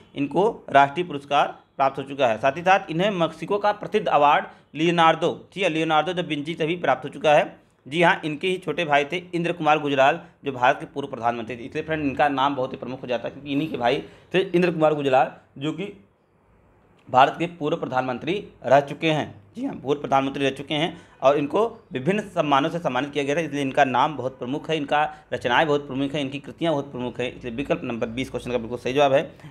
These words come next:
याद रखेंगे, बेहद इंपॉर्टेंट क्वेश्चन है। आगे, सत्यजीत रे की फिल्म, सत्यजीत रे जो कि एक प्रसिद्ध राइटर हैं, आप सभी लोग इनका नाम जानते होंगे कि ये, अ, सत्यजीत रे का नाम, अ,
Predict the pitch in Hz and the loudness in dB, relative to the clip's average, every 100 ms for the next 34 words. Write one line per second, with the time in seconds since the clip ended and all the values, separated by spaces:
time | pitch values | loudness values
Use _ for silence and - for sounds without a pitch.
0 | - 175 147 151 170 165 135 143 139 131 | -4 2 2 2 -2 -2 -2 -2 -2 -4
1 | 123 120 117 123 107 101 - - - - | -6 -6 -6 -6 -8 -10 -16 -20 -20 -20
2 | _ - 139 165 - - _ _ _ 185 | _ 4 4 4 -2 -12 _ _ _ 4
3 | 185 180 190 202 170 175 - - 269 110 | 4 0 -2 0 -2 -2 -6 -8 -8 -8
4 | - _ _ _ - 156 170 143 147 156 | -12 _ _ _ 2 2 0 0 0 0
5 | 135 156 135 131 143 143 - 135 127 120 | 0 -2 -4 -4 -6 -6 -8 -2 4 4
6 | 117 117 143 139 131 117 123 127 120 127 | 4 0 -2 -2 -6 -8 -8 -8 -6 -6
7 | 123 123 123 117 113 113 147 110 127 - | -4 -4 -2 -2 -2 -2 -6 -4 -6 -10
8 | - _ 202 156 160 - _ _ 127 123 | -16 _ -4 -2 -2 -6 _ _ 4 6
9 | 120 - - _ _ - 139 139 151 147 | 4 0 -8 _ _ -6 -6 -2 -4 -2
10 | 143 151 151 131 143 156 | -2 2 2 4 2 2